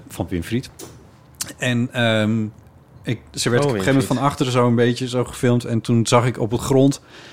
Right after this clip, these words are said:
Speaker 1: een hele grote aftelklok liggen. Niet te missen. Met digitaal van zoveel minuten, zoveel seconden
Speaker 2: Ja.
Speaker 1: nog. En dan is het, en dan houdt het gewoon op. Overigens, bij Erykah Badu hoorde ik daar nog een interessant verhaal over.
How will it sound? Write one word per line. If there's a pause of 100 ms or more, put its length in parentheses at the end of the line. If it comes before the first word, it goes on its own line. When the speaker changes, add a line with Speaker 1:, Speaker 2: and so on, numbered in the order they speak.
(260)
Speaker 1:
een
hele
grote
aftelklok
liggen. (640)
Niet
te
missen. (200)
Met
digitaal
van
zoveel
minuten,
zoveel
seconden
Speaker 2:
Ja.
Speaker 1:
nog.
En
dan
is
het, (840)
en
dan
houdt
het
gewoon
op. (220)
Overigens,
bij
Erykah
Badu
hoorde
ik
daar
nog
een
interessant
verhaal
over.